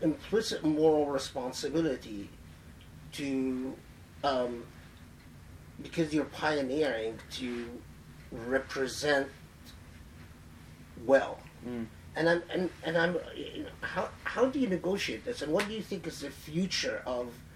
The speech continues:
Speaker 1: of Muslim representation in this media? If, if someone will tell you what type of, uh, i-, if a Muslim comes to you and say, "You know, I'm, I'm going to go into this industry,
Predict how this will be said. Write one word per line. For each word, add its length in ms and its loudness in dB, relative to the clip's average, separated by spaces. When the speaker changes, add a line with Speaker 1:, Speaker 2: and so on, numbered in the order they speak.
Speaker 1:
of 240 6
Muslim 420 8
representation 800 -2
in 140 -2
this 260 -6
media? 440 -2
If, 280 -2
if 100 2
someone 280 6
will 100 6
tell 220 6
you 160 6
what 320 2
type 260 2
of, 300 4
uh, 220 6
i-, 160 -4
if 180 0
a 40 0
Muslim 340 2
comes 240 0
to 60 -2
you 60 4
and 80 2
say, 280 -2
"You 120 -2
know, 320 2
I'm, 100 2
I'm 160 -4
going 240 4
to 100 -4
go 240 2
into 540 -2
this 200 -8
industry, 760 -2